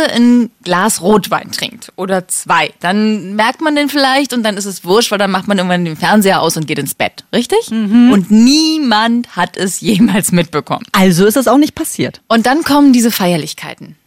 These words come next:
Speaker 1: Ne?
Speaker 2: Silvester.
Speaker 1: Weihnachtsfeiertage, Silvester steht jetzt vor uns, wo du halt ausgehst und dann trinkst du was und alle, du hast das Gefühl,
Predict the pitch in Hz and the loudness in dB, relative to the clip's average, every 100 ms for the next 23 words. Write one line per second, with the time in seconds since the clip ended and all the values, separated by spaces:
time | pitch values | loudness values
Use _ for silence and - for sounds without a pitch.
0 | - 233 226 220 254 262 277 180 160 254 | -4 2 4 4 4 2 2 2 2 0
1 | 247 240 240 233 214 175 165 196 220 240 | 0 0 0 0 0 0 2 2 0 0
2 | 220 233 220 214 - 214 208 175 202 202 | 0 -2 -2 -4 -4 0 2 2 -2 -4
3 | - - - - - - 233 262 240 226 | -10 -20 -18 -18 -20 -4 0 2 2 2
4 | - 175 247 359 370 359 277 226 - 262 | 0 2 2 2 0 0 2 0 0 0
5 | 302 311 254 247 220 - 202 277 370 - | 0 -2 -2 -2 -4 -2 0 2 0 0
6 | 208 196 - - 294 320 | -4 -6 -8 -2 2 2